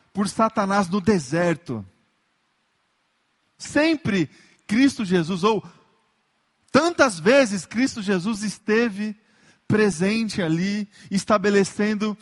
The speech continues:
suas relações, os seus diálogos, as suas experiências,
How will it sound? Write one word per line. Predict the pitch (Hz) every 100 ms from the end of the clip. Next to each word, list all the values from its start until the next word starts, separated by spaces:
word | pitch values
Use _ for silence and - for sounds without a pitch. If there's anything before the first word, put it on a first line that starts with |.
| - _ _
suas | - 226 233
relações, | 202 220 180 - 196 208 208
os | 180
seus | 220 220
diálogos, | 196 202 180 196 190 175
as | 175
suas | 214 208
experiências, | 196 - 202 180 190 208 - 262 214